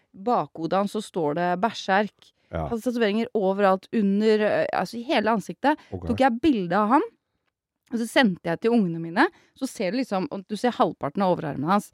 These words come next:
Speaker 2: Ja.
Speaker 1: Sier jeg, "Hei, mamma er på Gol, har funnet en P T til dere gutter."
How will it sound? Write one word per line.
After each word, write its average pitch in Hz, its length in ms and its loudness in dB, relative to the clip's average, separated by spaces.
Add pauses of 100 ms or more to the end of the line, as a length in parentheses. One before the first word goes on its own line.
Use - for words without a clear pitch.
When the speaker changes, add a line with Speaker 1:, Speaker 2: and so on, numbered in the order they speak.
(200)
Speaker 2:
Ja. 85 120 -8
Speaker 1:
Sier 214 180 2
jeg, 190 100 4 (380)
"Hei, 339 160 4
mamma 330 400 8
er 254 60 4
på 320 180 -2
Gol, 311 240 6
har 294 80 4
funnet 262 320 2
en 269 120 4
P 269 220 2 (100)
T 165 140 -2
til 180 140 -6
dere 180 200 2
gutter." 220 460 2